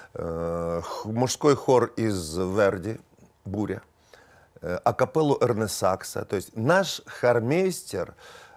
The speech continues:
э, царство ему небесное, Олег Шерстюк, это уникальный был человек, который вот мне лично, ну, настолько, э, помог, э, в плане музыки.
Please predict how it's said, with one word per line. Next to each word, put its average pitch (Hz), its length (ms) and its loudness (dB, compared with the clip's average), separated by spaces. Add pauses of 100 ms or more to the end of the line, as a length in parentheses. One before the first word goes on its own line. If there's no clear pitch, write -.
(120)
э, 90 280 -4
царство 95 400 0
ему 90 160 -4
небесное, 90 640 -4
Олег 95 260 0
Шерстюк, - 640 -6 (100)
это 127 560 4
уникальный 127 760 0
был 87 240 -6
человек, 113 460 0
который 120 420 -2
вот 104 220 -4
мне 123 380 0
лично, 87 600 -8 (440)
ну, 95 120 -6
настолько, 127 760 2 (500)
э, 101 420 0 (200)
помог, 131 760 2
э, - 40 -12 (420)
в - 100 -18
плане 113 280 2
музыки. 90 720 -4